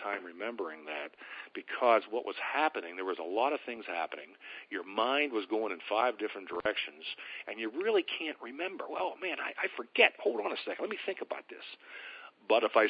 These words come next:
said to you, "Hey, Carol, what did you do last year, a year ago, on vacation?" You probably go, "Oh, I went down to, uh,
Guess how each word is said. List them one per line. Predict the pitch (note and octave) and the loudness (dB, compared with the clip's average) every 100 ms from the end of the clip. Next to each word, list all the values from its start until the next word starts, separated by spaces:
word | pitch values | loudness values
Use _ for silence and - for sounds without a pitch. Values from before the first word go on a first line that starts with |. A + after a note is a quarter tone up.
| - | 6
said | F2+ A2+ | 2 4
to | |
you, | A2+ A2 | 4 6
"Hey, | G2 | 6
Carol, | - F#2 D#2+ F2 - - - - | 4 2 2 0 -4 -14 -20 -12
what | - F#3+ - | 2 4 4
did | G3 | 2
you | D#3+ | 0
do | C#3 A#2+ A2+ F2+ E2+ - _ _ _ _ _ _ _ _ G2 | 2 4 4 2 -4 -10 _ _ _ _ _ _ _ _ 0
last | G2 A#2+ C#3+ B2 - | 6 8 8 4 -2
year, | A#2+ C3 G#2 F2+ E2+ - _ _ _ - | 2 4 6 4 0 -8 _ _ _ -2
a | G#2+ | -2
year | A2 C3 D#3+ A2+ | 2 4 6 6
ago, | F2+ E2+ D#2+ D#2+ - - | 4 0 -4 -8 -14 -4
on | G#2 G#2 G2 | 0 2 4
vacation?" | G2 G2 - G#2+ G#2 F#2+ - - - - _ - - - - | 4 4 6 6 8 6 4 0 -14 -20 _ -20 -18 -16 -4
You | A#2 | -4
probably | A2 C#3 E3+ C3 | 6 12 12 12
go, | G#2+ C3+ | 8 8
"Oh, | D#3 | 8
I | G#2+ | 8
went | A#2 G2+ | 6 4
down | G#2+ G#2 G#2 G2 | 6 6 6 4
to, | F#2+ F#2 | 0 0
uh, | F#2 | 0